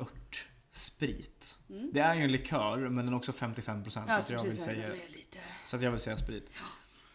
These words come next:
Speaker 1: Det är, alltså, det är su-, alltså, tänk, så som grönt smakar, alltså färgen grön, så som det smakar, så smakar
Speaker 2: Ja, men då, innan vi glider in på the segway från kvinnliga bartenders,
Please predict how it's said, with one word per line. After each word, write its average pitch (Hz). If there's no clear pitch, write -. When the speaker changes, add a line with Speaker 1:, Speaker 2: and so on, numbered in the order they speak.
Speaker 1:
Det 160
är, 139
alltså, 139
det 143
är 143
su-, -
alltså, 156
tänk, 196
så 190
som 180
grönt 151
smakar, -
alltså 123
färgen 127
grön, 104
så 160
som 160
det 151
smakar, 113
så 123
smakar -
Speaker 2:
Ja, -
men 269
då, 415
innan 320
vi 320
glider 262
in 254
på 226
the 220
segway 226
från 202
kvinnliga 208
bartenders, 226